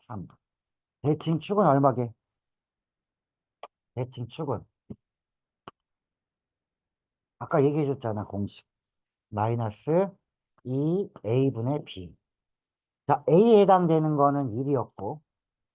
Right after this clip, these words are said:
자, B에 해당되는 거는 마이너스, 요거 얼마에? 마이너스 이 피. 자, 마이너스 끼리 없어지고 이, 이 약분하면은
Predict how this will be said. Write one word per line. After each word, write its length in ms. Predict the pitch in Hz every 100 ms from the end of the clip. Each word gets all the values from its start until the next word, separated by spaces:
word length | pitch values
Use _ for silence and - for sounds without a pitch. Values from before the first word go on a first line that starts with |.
| _ -
자, 120 | 113
B에 360 | - 156 202 180
해당되는 520 | 160 151 131 123 117
거는 340 | 107 110 180 175 _ _
마이너스, 800 | 104 104 120 120 113 - 151 185 180 _ _ _ -
요거 160 | 110
얼마에? 300 | 113 104 107
마이너스 640 | 120 95 101 98 - - 151
이 140 | 95 90
피. 180 | _ _ _ _ _ - - _ _ - _ _ - _ _ _ _ _ -
자, 100 | 120
마이너스 440 | 135 165 170 -
끼리 200 | 156 143
없어지고 520 | 120 - 117 113 135
이, 280 | 139 143 143
이 40 | 139
약분하면은 800 | 113 - 117 98 90 104 170